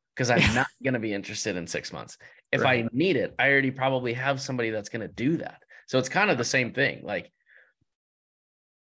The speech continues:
Speaker 1: say your things, you know, leave an impression on them, but then leave it at that, because following up so many times is not gonna change their mind.
Speaker 2: Yeah. And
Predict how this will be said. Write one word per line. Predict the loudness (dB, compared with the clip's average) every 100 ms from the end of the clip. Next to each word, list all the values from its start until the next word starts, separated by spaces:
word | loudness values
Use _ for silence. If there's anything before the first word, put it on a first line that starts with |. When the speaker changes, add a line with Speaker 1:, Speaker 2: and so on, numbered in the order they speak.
| -8
Speaker 1:
say | 0 4
your | 4 4
things, | 4 2 0 -8 -12 -8
you | -4
know, | 0 -2 -4
leave | -6 2 4
an | 4
impression | 0 0 0 -2
on | -4 -6
them, | -6 -6 -6
but | -8
then | -6 -4
leave | 0 0
it | 2
at | 0 0
that, | -6 -6
because | -10 -8 -6
following | 0 2 2 0 0
up | -2 -4 -8
so | -10 -4 -2
many | 0 -2 -4
times | -4 -4 -4 -6 -10
is | -14 -10
not | -8 -8
gonna | -8 -12
change | -10 -14
their | -14
mind. | -16 -16 -18 -20 _ _ _
Speaker 2:
Yeah. | 0 2 2
And | 2 2